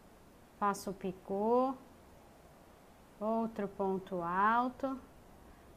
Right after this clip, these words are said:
uma, duas, três correntinhas,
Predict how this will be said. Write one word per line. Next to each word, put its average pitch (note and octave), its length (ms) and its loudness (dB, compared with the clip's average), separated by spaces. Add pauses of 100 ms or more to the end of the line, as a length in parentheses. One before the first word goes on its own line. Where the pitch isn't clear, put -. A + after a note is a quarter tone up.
(220)
uma, G#3+ 460 0
duas, F#3 560 -2
três G3 360 -2
correntinhas, G3+ 1160 -2